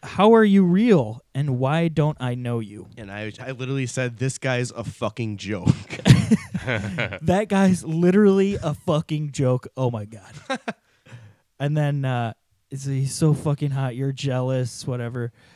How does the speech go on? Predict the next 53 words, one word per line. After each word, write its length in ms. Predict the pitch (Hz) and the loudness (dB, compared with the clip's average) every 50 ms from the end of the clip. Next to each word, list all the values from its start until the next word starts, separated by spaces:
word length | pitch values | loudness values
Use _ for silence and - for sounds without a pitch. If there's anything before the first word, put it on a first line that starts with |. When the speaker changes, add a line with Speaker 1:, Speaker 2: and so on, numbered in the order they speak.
| _ _ | _ _
Speaker 1:
"Serious 420 | - - - 262 285 269 226 - | -12 -6 -4 -2 0 0 -2 0
question: 440 | - 233 220 208 - - - 170 156 | 2 2 2 2 2 0 -2 -2 0
Have 200 | 156 151 170 180 | 0 0 0 2
you 140 | 196 196 196 | 2 2 2
ever 180 | 208 220 240 | 2 2 2
met 160 | 220 208 214 202 | 2 2 2 0
a 60 | 190 | 0
dude 340 | 175 147 196 196 185 185 170 | -2 -2 0 2 2 2 2
with 140 | 175 175 | 0 -2
a 60 | 165 156 | -2 -4
bunch 280 | - 175 165 180 - | -2 -2 -2 -2 -2
of 60 | 175 | -2
muscle 380 | 165 160 160 165 160 - 170 165 | -2 -2 0 -2 -2 -2 -4 -4
that 180 | 156 147 143 - | -4 -6 -8 -10
wasn't 640 | 120 127 127 139 139 147 151 135 139 117 107 - - | -14 -12 -8 -4 -2 -2 -2 -2 -4 -8 -8 -10 -10
a 60 | 127 | -8
complete 500 | - - 143 127 - - 139 131 113 120 | -6 -6 -6 -6 -8 -8 -8 -8 -8 -6
douchebag?" 440 | - 139 139 127 113 - - 160 - - - - - - - - - | -6 -4 -4 -4 -6 -6 -4 -4 -4 -4 -6 -12 -16 -18 -18 -12 -10
<laughs> 440 | 185 170 - - - 165 156 - - _ _ _ _ _ - 208 214 190 151 131 - | -8 -8 -8 -10 -12 -14 -14 -14 -18 _ _ _ _ _ -14 -12 -12 -12 -14 -10 -6
And 160 | 190 185 180 | -4 -4 -2
then 240 | 180 170 165 165 - _ _ _ | -2 -2 -4 -4 -8 _ _ _
you 220 | - 165 175 185 | -8 -4 -4 -4
just 260 | 165 160 180 170 - | -4 -4 -6 -8 -6
say, 260 | - 175 156 143 147 143 | -4 -4 -2 -2 -4 -4
like, 240 | 131 127 123 123 | -4 -6 -8 -8
they 140 | 135 131 131 | -8 -8 -8
say, 220 | 127 - 139 123 120 | -8 -6 -8 -6 -6
like, 120 | 120 120 | -6 -8
stuff 240 | - - - 113 117 - | -8 -10 -10 -10 -8 -6
Speaker 2:
And, 120 | - 147 170 | -6 -6 -4
Speaker 1:
back, 60 | 165 - | -4 -4
Speaker 2:
and 80 | 175 175 | -2 0
Speaker 1:
like, 80 | 180 | 2
Speaker 2:
they 40 | 180 | 4
Speaker 1:
"Well, 60 | 175 170 | 4 4
Speaker 2:
said, 80 | 190 | 4
Speaker 1:
whatever. 280 | 190 180 160 151 147 139 | 4 2 2 0 -2 -2
Oh, 80 | 135 160 | 2 4
Speaker 2:
"No, 300 | 170 170 165 151 139 139 | 6 8 8 8 8 8
Speaker 1:
whatever." 240 | 143 131 135 139 | 8 6 4 2
Speaker 2:
but 120 | 151 156 131 | 2 0 -4
he's 140 | 147 143 123 | -4 -4 -4
hot." 340 | 120 117 120 110 98 92 - - | -2 -2 -2 -2 -2 -4 -4 -2
Speaker 1:
"Nobody's 360 | 165 175 175 160 160 151 139 | 0 2 4 4 4 2 2
hot." 180 | 160 147 135 - | -2 -2 -4 -4
And 160 | 147 151 156 | -6 -4 -4
then 120 | 151 147 | -2 -2
you 100 | 147 156 | -2 -2
just 220 | 165 151 165 160 - | -2 -2 -4 -4 -4
said, 200 | - 147 135 127 - _ - | -4 -4 -4 -6 -8 _ -10
"I 160 | 127 123 127 | -6 -4 -4
won." 300 | 127 135 180 220 190 110 | -4 -4 -4 -4 -6 -6
Speaker 2:
<laughs> 260 | - - - - - | -8 -8 -8 -8 -10